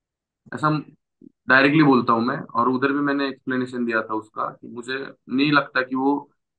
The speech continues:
एक, अ, real person है जो कि really ऐसे बातें करती है, अ, या फिर ऐसा कुछ, क्योंकि मैंने नहीं देखा है ऐसे किसी को बात करते हुए जो इतना, अ, sugar coated बातें होती है उनकी, तो मैंने ऐसे इंसान को नहीं देखा है मेरे life में।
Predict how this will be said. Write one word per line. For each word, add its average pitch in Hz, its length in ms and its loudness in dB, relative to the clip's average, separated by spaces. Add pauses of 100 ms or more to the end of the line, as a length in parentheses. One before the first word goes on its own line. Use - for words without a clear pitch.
(160)
एक, 113 300 -2 (500)
अ, 104 520 -6 (220)
real 147 220 0
person - 440 -10
है 123 160 -8
जो 123 140 -6
कि 123 200 -4
really 135 360 0
ऐसे 131 180 -4
बातें 117 340 0
करती 117 320 -10
है, 110 320 -8 (480)
अ, 104 120 -2
या 110 120 2
फिर 113 200 -4
ऐसा 123 260 -2
कुछ, 123 300 -8
क्योंकि 135 240 -8
मैंने 156 560 2
नहीं 185 160 4
देखा 175 240 2
है 123 120 2
ऐसे 117 280 -8
किसी 123 300 -16
को 135 80 -4
बात 120 320 0
करते 113 280 -12
हुए 113 180 -6
जो 113 560 -12
इतना, 127 520 -4 (640)
अ, 113 340 2 (200)
sugar 147 280 -2
coated 151 360 -4
बातें 139 360 -2
होती 131 200 -8
है 120 60 -6
उनकी, 104 400 -12 (280)
तो - 80 -2
मैंने 160 200 0
ऐसे 175 400 -2
इंसान 175 240 0
को 175 100 -2
नहीं 180 180 0
देखा 143 200 0
है 120 60 0
मेरे 117 180 -4
life 107 260 -6
में। 104 100 -14